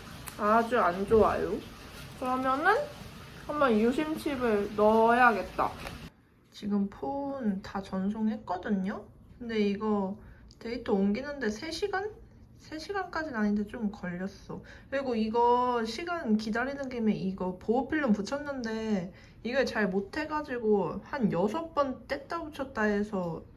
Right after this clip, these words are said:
드디어 붙였어요. 힘들었다. 약간 기포 있는 것 같기도 한데 어쨌든. 그리고 원래 요 옆에 이거 있었는데 이게 사라져서 이게 안 좋아요.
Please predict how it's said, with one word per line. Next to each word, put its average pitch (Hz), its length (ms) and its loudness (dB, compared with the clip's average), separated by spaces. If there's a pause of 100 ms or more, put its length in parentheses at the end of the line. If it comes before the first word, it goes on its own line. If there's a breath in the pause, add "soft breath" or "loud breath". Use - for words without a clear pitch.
(200)
드디어 196 320 2
붙였어요. 196 640 -6 (180)
힘들었다. 277 800 -4 (120)
약간 - 640 -2
기포 220 460 -6
있는 196 320 2
것 202 120 0
같기도 190 440 -6
한데 185 420 -4 (120)
어쨌든. 175 520 -8 (460 loud breath)
그리고 262 540 2 (180 loud breath)
원래 302 380 2
요 208 180 6
옆에 190 300 0
이거 185 640 -2 (200)
있었는데 254 400 -4
이게 220 340 0
사라져서 339 640 2
이게 208 200 0
안 185 200 0
좋아요. 220 480 -2